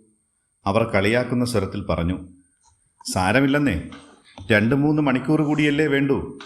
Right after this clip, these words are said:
അത് കഴിഞ്ഞാൽ കാണാമല്ലോ." ഞാനതൊന്നുമല്ല ആലോചിച്ചത്. "നുണ പറയല്ലേ, അതൊക്കെ എനിക്ക് ആലോചിച്ചാൽ അറിഞ്ഞുകൂടെ?" ഞാൻ മറുപടിയൊന്നും പറഞ്ഞില്ല. "ആട്ടെ, കുറേ നാൾ നാട്ടിൽ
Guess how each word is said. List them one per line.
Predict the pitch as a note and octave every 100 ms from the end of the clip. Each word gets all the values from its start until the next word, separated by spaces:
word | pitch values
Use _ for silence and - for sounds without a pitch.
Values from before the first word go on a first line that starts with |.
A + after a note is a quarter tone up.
| -
അത് | G#2 C#3
കഴിഞ്ഞാൽ | D3+ C#3 C#3+ C#3+
കാണാമല്ലോ." | G#2+ A#2+ C#3+ B2+ F2 - - - _ - _ _ _ _ _ -
ഞാനതൊന്നുമല്ല | B2 D3 F#3 F3 D3 C#3+ C3
ആലോചിച്ചത്. | A2+ A2 G#2+ G#2+ G#2 - - _ _ _ _ _ _ _ -
"നുണ | F#2+ A#2+
പറയല്ലേ, | A2 G#2+ G#2 F#2+ F2+ - - _
അതൊക്കെ | G#2 A#2+ C#3+ C3
എനിക്ക് | C3+ C3
ആലോചിച്ചാൽ | G#2+ B2+ C3 C3 B2
അറിഞ്ഞുകൂടെ?" | F#2+ G2+ A#2+ E2+ D2+ D#2 - _ _ _ _ _ _ _ -
ഞാൻ | G2 G#2 A2+
മറുപടിയൊന്നും | F#2 G2+ A2+ G2 F#2+
പറഞ്ഞില്ല. | F2 E2+ F2 D#2+ D#2+ - _ _ _ _ _ _ _ -
"ആട്ടെ, | A2+ - D3+ C#3 - - _ _ _ _ -
കുറേ | A2+ C#3
നാൾ | D#3+ E3 E3+
നാട്ടിൽ | C3 C3+